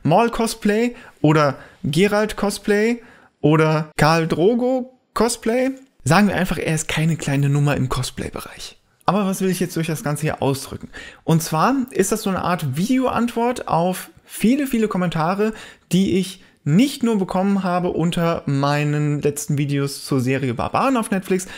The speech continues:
sondern auch unter so ziemlich jedem Video, was ich bis jetzt zu Filmen mit historischem Fokus auf diesem Kanal hier gebracht habe. Um euch da mal ein kleines Beispiel zu geben, nämlich unter meinen Videos zur Serie Barbaren auf Netflix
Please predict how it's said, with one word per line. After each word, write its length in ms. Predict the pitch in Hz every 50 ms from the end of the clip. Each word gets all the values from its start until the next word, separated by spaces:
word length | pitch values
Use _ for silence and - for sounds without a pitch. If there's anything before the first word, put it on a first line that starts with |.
| - - -
sondern 320 | - - 151 165 175 175 -
auch 280 | - 151 160 165 -
unter 440 | - - 156 156 160 156 147 147 - - - - - -
so 160 | - - 147
ziemlich 560 | 143 - 175 170 165 160 160 - - - _ _
jedem 500 | _ - - 143 196 240 226 220 202 180
Video, 520 | 202 202 185 196 202 202 196 208 202 - -
was 300 | - 127 151 170 170 -
ich 220 | - 170 156 -
bis 180 | - 156 - -
jetzt 480 | 156 156 156 - - - - - -
zu 380 | - - 160 160 165 165 160 - - _
Filmen 460 | _ - - - 175 196 196 196 185 175
mit 160 | 170 156 -
historischem 500 | 151 135 - - 156 143 143 143 151 131
Fokus 420 | - - 127 - 147 131 131 - - - - - -
auf 180 | - 131 131 127
diesem 240 | 131 120 - 127
Kanal 260 | 113 127 117 113 113 123
hier 100 | 127 123
gebracht 480 | 131 117 - - - - - - -
habe. 220 | - - - - - _ _ _ _
Um 160 | - 156 180 180
euch 100 | 175 156
da 120 | - 165
mal 160 | 160 151 139
ein 80 | 123 120
kleines 340 | - 147 151 226 269 254 -
Beispiel 320 | - 202 214 214 214 190
zu 140 | - 175 160
geben, 420 | 160 175 180 175 180 180 180 - -
nämlich 420 | 147 143 143 147 147 143 - -
unter 360 | - 151 147 156 147 147 - -
meinen 320 | 135 135 127 127 131 123 120
Videos 380 | 135 131 131 131 123 123 -
zur 120 | - - 127
Serie 320 | 113 123 120 120 123 117
Barbaren 460 | - - - 78 - - 190 220 233
auf 160 | 208 190 - -
Netflix 400 | 190 180 - - 190 180 175